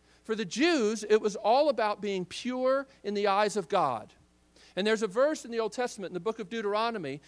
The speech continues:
that says, "Cursed is everyone who hangs on a tree." The problem with Christianity is Jesus was hung on a cross. And in Jesus' day, the Jews understood that reference in Deuteronomy, "Cursed is everyone who hangs on a tree,"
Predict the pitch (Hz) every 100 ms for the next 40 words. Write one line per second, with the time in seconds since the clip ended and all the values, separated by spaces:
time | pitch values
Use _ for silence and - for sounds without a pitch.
0 | - 190 185 226 196 - - 247 262 277
1 | 254 185 - 233 233 233 240 170 214 220
2 | 240 214 214 202 - 220 185 127 - _
3 | - - 190 254 269 240 - 247 - 247
4 | 294 262 214 196 214 - - 151 139 285
5 | 311 208 202 202 - _ 190 185 151 -
6 | - 285 285 262 226 - 202 143 120 -
7 | - - 190 202 190 156 285 320 277 240
8 | 202 254 226 175 175 151 240 294 269 202
9 | 220 262 262 - 254 214 202 208 226 226
10 | 202 185 220 202 208 233 240 247 - _
11 | - 269 285 254 226 233 220 214 190 214
12 | 233 214 202 - 226 269